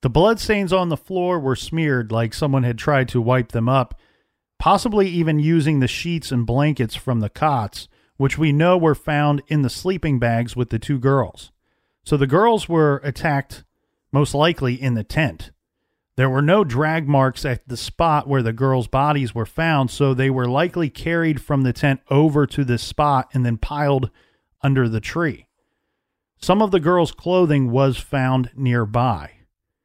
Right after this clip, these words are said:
They found two different types of footprints on the floor. One, a tennis shoe design size seven,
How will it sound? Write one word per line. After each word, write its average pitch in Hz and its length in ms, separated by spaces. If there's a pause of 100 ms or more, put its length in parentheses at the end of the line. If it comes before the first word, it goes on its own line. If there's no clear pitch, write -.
(180)
They 123 80
found 226 340
two 226 220
different 180 360
types 160 380
of 147 180
footprints 147 640
on 127 300
the 117 80
floor. 139 500 (120)
One, 170 520 (180)
a 131 140
tennis 185 380
shoe 110 520
design 131 600 (640)
size 151 300
seven, 110 580